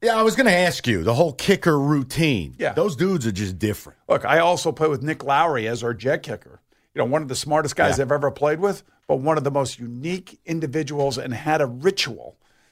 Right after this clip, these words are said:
Speaker 2: that he had to go through before every kick. And it was like, "Oh, it's mind-numbing. Just kick the ball."
Speaker 1: Right. You have one job to do.
Speaker 2: And, and he was very good at it, too. So I, I played with two great kickers, Jim Breach and Nick Lowry. So I do know,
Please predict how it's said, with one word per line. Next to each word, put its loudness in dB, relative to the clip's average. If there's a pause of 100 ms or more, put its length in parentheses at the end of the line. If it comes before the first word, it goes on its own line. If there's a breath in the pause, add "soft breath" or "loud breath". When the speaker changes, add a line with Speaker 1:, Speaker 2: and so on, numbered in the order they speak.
(120)
Speaker 2:
that 0
he -2
had 0
to 2
go 2
through -6
before -6
every -4
kick. -6
And -10
it -12
was -14
like, -20
"Oh, -2
it's -16
mind-numbing. -2
Just -16
kick -6
the -2
ball." 0
Speaker 1:
Right. 2
You 2
have 2
one 4
job -2
to -4
do. -4
Speaker 2:
And, 0
and 0
he 2
was -2
very 0
good -2
at 0
it, -12
too. -2
So -8
I, 2
I 0
played -2
with -8
two -6
great 0
kickers, -6
Jim -6
Breach -4
and -4
Nick -8
Lowry. 2
So -4
I 0
do -10
know, -4